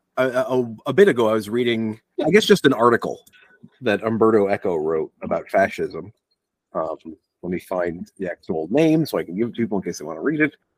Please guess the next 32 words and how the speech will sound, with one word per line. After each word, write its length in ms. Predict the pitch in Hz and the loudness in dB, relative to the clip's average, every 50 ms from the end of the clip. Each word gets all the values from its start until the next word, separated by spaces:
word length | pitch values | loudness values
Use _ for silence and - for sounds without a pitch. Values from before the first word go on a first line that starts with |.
| _ _ _ _ _ | _ _ _ _ _
He 200 | _ - - 110 | _ -4 -2 -2
grew 360 | 95 87 104 110 117 117 110 | -2 -2 0 4 6 8 8
up 220 | 110 104 - - - - - _ _ _ _ - - - _ _ _ - | 6 6 2 -4 -20 -20 -20 _ _ _ _ -20 -20 -20 _ _ _ -2
in 140 | 120 107 | -2 0
Italy 340 | 104 98 104 107 104 101 98 | 0 2 2 4 6 4 4
during 320 | 98 98 101 98 101 98 98 | 4 4 2 2 2 2 2
World 240 | 98 92 104 101 92 | 0 0 0 0 0
War 140 | 92 92 87 | 0 0 0
Two, 480 | - - - 92 71 67 64 55 53 - - | -2 -2 -2 -2 -2 -4 -6 -8 -10 -12 -10
and 380 | 87 82 80 80 80 90 92 | -10 -8 -8 -8 -10 -12 -12
he 260 | - - 92 85 78 76 | -8 -6 -6 -6 -6 -6
wrote 380 | 82 87 90 92 92 - - - - | -4 -2 -2 -2 -2 -4 -10 -14 -14
about 500 | 82 - - 82 80 78 71 - _ - - - - _ 196 - _ _ _ _ _ _ _ - - _ | -10 -6 -6 -4 -4 -6 -8 -10 _ -16 -18 -18 -18 _ -20 -20 _ _ _ _ _ _ _ -20 -4 _
fascism 640 | - 104 113 107 - 139 139 127 131 160 147 135 104 - - | 4 4 4 4 2 0 0 0 0 -2 -2 -2 -2 -4 -4
in 640 | - 87 87 85 80 78 73 76 76 90 104 127 139 - _ _ _ _ _ _ _ _ - _ _ _ _ _ _ _ _ _ _ _ _ _ _ _ - | -4 -2 -2 0 -2 -2 -4 -4 -6 -6 -8 -8 -12 -18 _ _ _ _ _ _ _ _ -20 _ _ _ _ _ _ _ _ _ _ _ _ _ _ _ -10
an 80 | 95 90 | -8 -6
article 640 | 78 92 98 98 95 - 92 92 95 139 - 247 220 - | 0 2 2 2 2 0 -2 -2 -2 -2 -4 -4 -6 -6
that 160 | 71 76 - - | -8 -8 -8 -10
I 40 | 82 | -12
still 200 | - - - 104 | -12 -6 -6 -6
can't, 260 | 90 - - 90 85 - - | -4 -2 -4 -6 -6 -4 -4
uh, 80 | 90 98 | -6 -4
called 300 | - - 117 107 98 - - - | 2 4 4 4 4 2 0 2
Ur 160 | 107 117 127 | 4 4 4
Fascism, 680 | - - - 101 120 - - 147 139 139 170 180 190 - _ _ _ _ _ _ _ _ - 95 | 4 6 6 6 6 6 4 0 0 2 2 0 0 -2 _ _ _ _ _ _ _ _ 0 2
uh, 100 | 92 82 | 2 2
U 260 | 87 92 98 104 98 92 | 2 0 0 2 2 4
R 420 | 92 95 101 98 101 107 98 - - | 4 6 6 6 6 4 0 -4 -8
and 100 | - 87 | -12 -10
then 100 | 92 92 | -10 -6
fascism, 520 | - 92 95 90 - 113 104 104 104 101 | -4 -4 -4 -4 -4 -6 -4 -4 -2 -2
which 200 | 92 80 - - | -4 -4 -6 -10